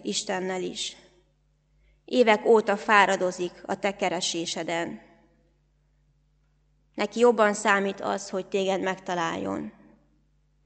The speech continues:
Mert nélküle elveszettek vagyunk, nem a megfelelő helyen vagyunk. Mert mit is jelent a megfelelő helyen lenni az ige tükrében?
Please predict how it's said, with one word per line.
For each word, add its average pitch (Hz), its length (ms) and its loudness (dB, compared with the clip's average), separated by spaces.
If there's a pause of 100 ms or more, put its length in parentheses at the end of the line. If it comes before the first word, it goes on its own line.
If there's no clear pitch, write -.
(260)
Mert 208 180 0
nélküle 226 480 4
elveszettek 220 800 2
vagyunk, 196 520 -4 (840)
nem 214 200 0
a 202 60 2
megfelelő 190 680 0
helyen 175 380 -4
vagyunk. 170 440 -6 (2500)
Mert 233 220 0
mit 294 180 2
is 226 240 -2
jelent 185 580 2
a 214 100 0
megfelelő 208 600 0
helyen 196 320 0
lenni 185 340 0
az 185 160 -2
ige 190 220 0
tükrében? 170 920 -6